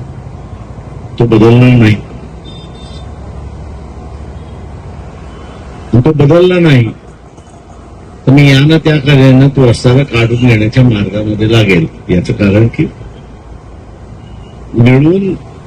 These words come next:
घेताना, मी आता कोणाची नावं घेणार नाही, कारण का चुकीचं राहील असं त्या ठिकाणी, की ज्यावेळेस हे पूर्ण, म्हणजे मी म्हणून म्हटलं की अठ्ठ्याहत्तर सालापासून, म्हणजे जेव्हा,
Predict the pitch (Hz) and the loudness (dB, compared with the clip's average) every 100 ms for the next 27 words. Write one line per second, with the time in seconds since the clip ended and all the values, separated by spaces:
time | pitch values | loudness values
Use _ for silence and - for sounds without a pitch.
0 | - - - - - 113 117 147 113 107 | -20 -20 -8 -6 0 0 4 4 4 4
1 | 110 123 117 117 120 110 110 123 107 110 | 2 2 2 4 4 4 4 4 4 4
2 | 101 92 80 76 78 95 - - - - | 4 4 2 0 -2 -2 -4 -8 -20 -20
3 | - - - 131 - 127 117 104 95 92 | -20 -20 -4 -2 2 2 2 4 4 2
4 | 87 92 90 92 - 87 82 76 73 64 | -2 -4 -2 -4 -6 -6 -4 -2 -4 -8
5 | - - - - - - - - - - | -14 -20 -20 -20 -20 -20 -20 -20 -20 -20
6 | - - - 127 127 127 143 151 - - | -20 -20 -6 0 4 4 4 2 -2 -10
7 | - - - - - - - - - - | -14 -18 -20 -20 -20 -20 -20 -20 -20 -20
8 | - - - - - 127 - 123 123 117 | -20 -20 -20 -20 -4 -2 2 2 2 2
9 | 92 101 107 110 87 - - 82 107 117 | 2 2 4 2 2 -4 -6 0 4 4
10 | 117 101 98 104 104 - - - - - | 2 0 0 0 0 -4 -14 -20 -20 -20
11 | - - - - - - - - - - | -20 -20 -20 -20 -20 -20 -20 -20 -20 -20
12 | - - - - 120 127 131 120 104 107 | -18 -4 -2 2 2 4 2 2 4 4
13 | 113 110 - 104 101 98 101 101 95 98 | 4 2 2 2 4 4 2 2 2 2